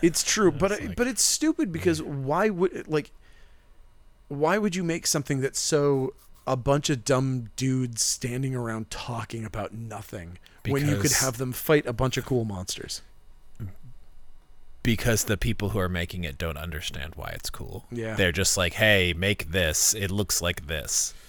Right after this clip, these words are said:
Speaker 2: "Oh, okay.
Speaker 1: It
Speaker 2: I've
Speaker 1: feels
Speaker 2: never
Speaker 1: that way.
Speaker 2: seen it before. Let's just have 'em stand around and talk."
Speaker 1: Because when you read Red Man, it's like three of the biggest Ultraman monsters show up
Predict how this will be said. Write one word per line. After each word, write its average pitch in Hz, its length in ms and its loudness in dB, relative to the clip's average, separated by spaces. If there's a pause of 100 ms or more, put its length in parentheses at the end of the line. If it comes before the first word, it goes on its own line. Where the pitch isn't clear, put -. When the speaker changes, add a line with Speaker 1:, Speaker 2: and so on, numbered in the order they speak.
(220)
Speaker 2:
"Oh, 131 300 4
okay. 123 480 2 (360)
Speaker 1:
It 135 160 -4
Speaker 2:
I've - 120 6
Speaker 1:
feels 180 100 8
Speaker 2:
never 131 200 8
Speaker 1:
that - 0 -
way. 131 40 8
Speaker 2:
seen 165 340 6
it 120 140 4
before. 98 640 2 (680)
Let's 107 300 2
just - 280 2
have 113 180 4
'em 110 100 0
stand 110 320 2
around 117 240 2
and 113 80 0
talk." 107 400 2 (240)
Speaker 1:
Because 147 320 4
when 151 240 6
you 147 100 4
read 151 280 6
Red 160 260 8
Man, 120 360 2 (200)
it's - 180 0
like 135 260 0 (880)
three 208 520 0
of 139 180 4
the 151 100 8
biggest 156 840 6 (300)
Ultraman 127 560 4
monsters 110 520 -2
show 120 360 2
up 107 240 0